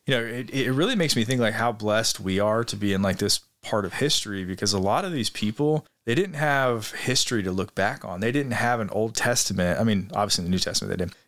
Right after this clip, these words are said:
But, you know, the people in the Old Testament, they didn't have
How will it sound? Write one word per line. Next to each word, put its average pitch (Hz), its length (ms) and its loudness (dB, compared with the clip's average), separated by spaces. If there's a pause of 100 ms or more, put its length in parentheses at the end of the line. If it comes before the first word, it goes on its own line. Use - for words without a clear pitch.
(100)
But, 117 340 0 (100)
you 131 100 -10
know, 117 100 4
the 107 60 0
people 175 220 2
in 139 80 4
the 120 40 4
Old 120 100 -4
Testament, 127 440 0
they 117 100 2
didn't 156 220 0
have 113 760 0